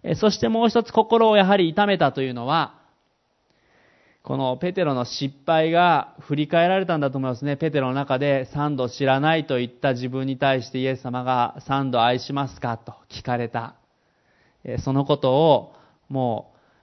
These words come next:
う、ぐさっと自分の失敗を、傷を、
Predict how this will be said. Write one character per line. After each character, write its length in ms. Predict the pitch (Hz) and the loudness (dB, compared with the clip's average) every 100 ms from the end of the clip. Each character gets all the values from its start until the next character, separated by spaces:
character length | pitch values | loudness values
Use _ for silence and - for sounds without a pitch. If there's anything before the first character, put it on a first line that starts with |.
| _ | _
う、 60 | - | -4
ぐ 60 | |
さ 160 | - 156 | 0 0
っ 180 | 151 - | -2 -8
と 100 | 113 | -8
自 160 | 117 | -4
分 140 | 131 147 | -2 -2
の 80 | 139 | -2
失 260 | - 151 - | -4 -2 0
敗 220 | 147 147 | 2 4
を、 320 | 143 - _ - | 2 -2 _ -12
傷 340 | 143 127 139 | -8 -6 0
を、 340 | 139 135 - | 2 0 -2